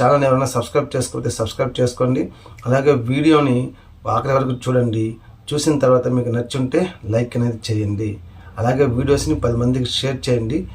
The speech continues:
షేర్ చేయడం కూడా ఒక సేవని గ్రహించండి. ఎందుకంటే ఇది మన యొక్క పురాణాలు సంబంధించింది కాబట్టి, మన చరిత్రను ప్రతి ఒక్కరు తెలుసుకుంటారు.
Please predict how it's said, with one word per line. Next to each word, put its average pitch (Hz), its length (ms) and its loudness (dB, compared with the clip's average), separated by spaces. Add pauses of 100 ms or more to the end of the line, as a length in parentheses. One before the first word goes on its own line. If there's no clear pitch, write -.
(160)
షేర్ 147 400 2
చేయడం 139 200 6
కూడా 131 200 2
ఒక 123 140 -2
సేవని 127 580 2 (320)
గ్రహించండి. 117 440 0
ఎందుకంటే 143 440 2
ఇది 127 140 0
మన 120 160 2
యొక్క 110 200 -6
పురాణాలు 131 840 2 (300)
సంబంధించింది 110 680 -2
కాబట్టి, 107 600 -4 (280)
మన 104 100 -4 (120)
చరిత్రను 127 300 0
ప్రతి 120 200 -4
ఒక్కరు 113 140 -2
తెలుసుకుంటారు. 113 680 -4